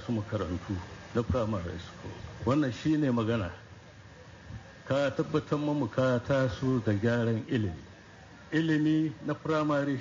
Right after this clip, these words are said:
shi ne ilimi. Duk al'ummar da ba ta da ilimin primary school, komin kyan shi,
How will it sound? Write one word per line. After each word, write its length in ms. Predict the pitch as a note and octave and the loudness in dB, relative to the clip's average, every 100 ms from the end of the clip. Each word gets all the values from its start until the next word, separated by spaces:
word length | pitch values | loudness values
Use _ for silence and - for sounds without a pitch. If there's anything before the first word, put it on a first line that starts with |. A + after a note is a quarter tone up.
| - | -2
shi 160 | E3 | 0
ne 180 | C#3+ C3+ - | 0 -2 0
ilimi. 340 | D3 A#2+ F2 D2 - - - - - - - - - - - - - - | 0 0 -2 -8 -16 -18 -18 -18 -18 -14 -10 -10 -10 -18 -18 -18 -18 -4
Duk 100 | F#3+ | 0
al'ummar 400 | F3 E3+ F3 F3 | 2 2 2 2
da 80 | D3 | 2
ba 200 | C#3 D3+ - | 2 2 0
ta 80 | |
da 160 | B2 A2+ - - - - C#3+ | -2 -4 -6 -14 -20 -4 0
ilimin 360 | D3+ C3+ C3 - | 2 4 2 0
primary 600 | C#3+ C#3+ C#3+ B2+ A2+ A2 | 2 2 4 2 2 0
school, 300 | - - F2 - | -2 -10 -12 -6
komin 260 | D3+ D#3+ D#3 | 0 2 4
kyan 220 | F#3 C3 | 2 0
shi, 200 | A2+ - | -2 -12